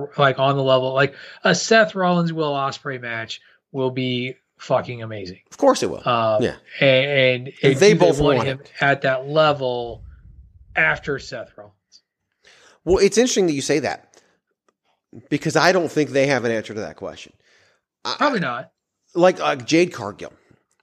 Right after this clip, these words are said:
Speaker 2: I don't think they
Speaker 1: Yeah.
Speaker 2: know what she's gonna be. I think they know. W W E hires for what you can possibly be. Very
Speaker 1: True.
Speaker 2: outside of
Speaker 1: Potential.
Speaker 2: when they brought back Cody Rhodes. I don't, I don't think they brought back Cody Rhodes and they're like, "Let's see what he does." I think they brought back Cody Rhodes and knew exactly what they were getting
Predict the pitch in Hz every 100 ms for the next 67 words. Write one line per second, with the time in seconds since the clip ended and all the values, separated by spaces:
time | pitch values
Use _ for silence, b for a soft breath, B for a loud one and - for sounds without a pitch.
0 | - 156 220 170 180 131 147 123 113 165
1 | 120 98 104 90 85 73 - 55 _ _
2 | _ _ - 127 143 151 143 135 127 120
3 | 123 B - 175 226 214 196 160 151 160
4 | 165 - 127 113 113 110 104 - 92 95
5 | 101 76 60 - _ _ _ _ _ _
6 | _ _ _ - 120 156 147 - - 151
7 | 175 175 202 196 165 175 160 139 113 120
8 | 139 - 139 135 - 131 123 104 90 82
9 | 120 156 - - _ _ _ _ _ _
10 | _ - 180 180 170 220 202 165 131 143
11 | 147 143 - 143 127 127 131 120 113 113
12 | 117 123 - 127 113 104 98 82 87 85
13 | 82 113 135 117 120 117 110 123 107 107
14 | 107 101 101 101 92 98 95 87 92 107